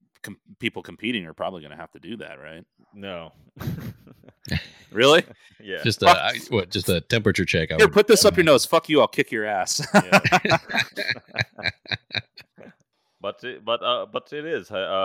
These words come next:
Speaker 2: um, I, uh, I, I'm glad that some sport open up. In Brazil, the whole soccer season is already open without public, but it's already open.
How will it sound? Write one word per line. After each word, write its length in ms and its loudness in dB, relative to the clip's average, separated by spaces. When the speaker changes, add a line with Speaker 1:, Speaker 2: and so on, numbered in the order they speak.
Speaker 2:
um, 120 -14
I, 100 -10
uh, 100 -10
I, 560 -6
I'm 160 -14
glad 260 -2
that 140 -20
some 180 -16
sport 320 -12
open 280 -14
up. 220 -10
In 180 -16
Brazil, 640 -8
the 120 -10
whole 400 -6
soccer 360 -14
season 420 -14
is 100 -14
already 280 -8
open 380 -12
without 600 -8
public, 480 -12
but 140 -10
it's 160 -14
already 260 -8
open. 320 -16